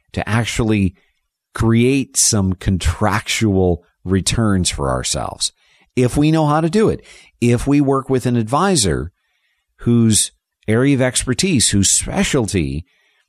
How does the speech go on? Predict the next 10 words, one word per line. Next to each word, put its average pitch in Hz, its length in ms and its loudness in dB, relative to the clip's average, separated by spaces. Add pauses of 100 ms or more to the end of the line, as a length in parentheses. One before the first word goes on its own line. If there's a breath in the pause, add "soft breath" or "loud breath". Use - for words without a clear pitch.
(140)
is 120 200 0
bonds 101 520 -2
and 131 140 0
bond-like 78 420 -2
instruments. 143 640 -2 (840)
And 117 120 0
the 135 80 2
reason 240 280 0
I 160 120 2
say 117 360 0